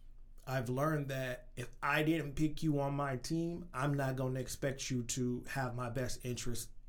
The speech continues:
at heart, regardless of, you know, who you are. Um, so it's easier for me to be calm and just be like, "All right, cool. I'm just not gonna, um, I'm not gonna deal with, with that." And not that I'm running from it,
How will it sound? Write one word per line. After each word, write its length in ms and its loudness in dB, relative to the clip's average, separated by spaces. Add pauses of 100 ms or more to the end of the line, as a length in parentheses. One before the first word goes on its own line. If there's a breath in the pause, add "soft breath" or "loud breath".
(140)
at 160 0
heart, 420 -4
regardless 640 0
of, 320 -2 (100)
you 160 -2
know, 320 -2
who 140 6
you 260 2
are. 160 -6 (1200 loud breath)
Um, 520 -2 (580)
so 320 2
it's 220 -4
easier 520 4
for 280 0
me 320 2
to 560 0
be 100 0
calm 540 0
and 100 -2
just 260 -2
be 60 -2
like, 160 -2
"All 80 0
right, 160 0
cool. 160 2
I'm 100 2
just 140 0
not 160 0
gonna, 380 -4
um, 320 -2
I'm 80 -2
not 160 0
gonna 140 -2
deal 200 2
with, 160 6 (160)
with 220 -4
that." 220 -8 (240)
And 220 0
not 260 2
that 120 2
I'm 180 0
running 200 0
from 280 -2
it, 100 -4